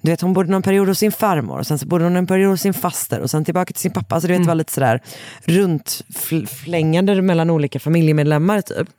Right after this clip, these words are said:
Speaker 1: Och, ehm, det var liksom ett liv i så, i förändring typ. Och även om Lynette var så smart och typ helt okej i skolan och sådär, eh, och, ja, men liksom verkligen kämpade på typ, så var det en väldigt,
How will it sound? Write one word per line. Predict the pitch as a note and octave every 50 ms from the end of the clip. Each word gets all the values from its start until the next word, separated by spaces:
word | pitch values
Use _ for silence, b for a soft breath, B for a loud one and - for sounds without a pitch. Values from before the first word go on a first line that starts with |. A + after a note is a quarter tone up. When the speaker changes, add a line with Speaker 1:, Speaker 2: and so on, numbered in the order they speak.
| _ B B B B B B B B B B B B B _
Speaker 1:
Och, | - F#3 F3+ - - _ - - _
ehm, | F3 E3+ E3+ E3 D#3+ D#3+ D#3 D3+ D3+ D3+ D3 D3 D3 D3 C#3+ C#3+ C#3+ C#3+ B2+ - _ _ _ - _ _ _ _
det | - F#3 D3+ G3+ G#3+
var | G#3+ G3+
liksom | F#3 D3+ D3+
ett | E3 C#3
liv | D3 C#3+ C#3 C3+ A#2
i | C3+
så, | B2+ - - C2 - - - - - - _ - _ _ - - C#3+ - - -
i | G3 G3
förändring | - - F#3+ E3+ D#3+ C#3+ D3 D3+ D3 F3+ G3+ F3+ E3+
typ. | - - - - -
Och | B2+ E3+
även | F3+ E3+ F3
om | F#3 G3
Lynette | G#3 G3+ F3 D#3+ C3 - -
var | - C3+
så | - C3
smart | - - - A3+ A#3 A#3+ B3 B3 - -
och | D#3+
typ | - C#3+ - - B B B B B B
helt | - F3 F3 - -
okej | - - D3+ C3
i | C#3
skolan | - - G#3+ G#3+ G3 G3+ G#3 G#3 G#3+
och | -
sådär, | - F#3+ D#3+ C#3 C#3 D3 D3+ - B B B B B B _ -
eh, | D#3 D3+ D3 C#3
och, | C3+ - D#3 D3 - - _ - - - B B B B B B B B B B B B B B B B - - - -
ja, | - F3+
men | G#3 G#3+ G#3+ G#3
liksom | F#3 C#3+ F3 E3
verkligen | E3 F3 D#3+ - - D#3 D3
kämpade | - - D#3 D3 C#3+ - D3+ D3 -
på | - F3+ F#3+ F3 D#3+ B2+
typ, | - - B2 -
så | - D3+
var | D3 E3 D3+ C3 C3+ C3+
det | C3+ C#3
en | C3+
väldigt, | C#3 C3+ A#2+ A#2 - _ -